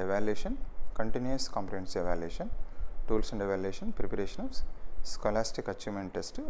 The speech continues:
ఇది మనకు పెడగాజీకి సంబంధించిన దయచేసి టాపిక్స్ని ఇవ్వడం అనేది జరిగింది. So తప్పనిసరిగా మనం దీని గురించి మీ అందరికీ తెలిసిందే,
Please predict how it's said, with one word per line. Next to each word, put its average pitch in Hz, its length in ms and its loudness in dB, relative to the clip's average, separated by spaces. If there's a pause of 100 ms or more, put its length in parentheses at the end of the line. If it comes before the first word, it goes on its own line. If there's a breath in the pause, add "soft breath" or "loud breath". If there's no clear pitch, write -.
(160)
ఇది 117 160 6 (640)
మనకు 92 220 2
పెడగాజీకి 92 460 6
సంబంధించిన 87 420 2 (280)
దయచేసి 87 340 -6 (120)
టాపిక్స్ని - 440 0
ఇవ్వడం 101 220 0
అనేది 101 160 -2
జరిగింది. 95 400 -2 (600 loud breath)
So - 60 -4 (140)
తప్పనిసరిగా 151 560 0
మనం 143 200 0 (320)
దీని 95 280 -6
గురించి 90 480 -8 (100)
మీ 98 140 -8
అందరికీ 95 200 -6
తెలిసిందే, 104 400 -4